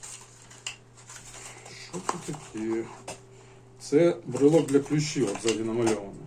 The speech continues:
Але ми глянемо, чи він, ну, дерев'яний.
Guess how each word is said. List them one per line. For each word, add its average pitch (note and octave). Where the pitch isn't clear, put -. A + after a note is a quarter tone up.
Але B2+
ми D3
глянемо, C3
чи B2
він, A#2+
ну, -
дерев'яний. B2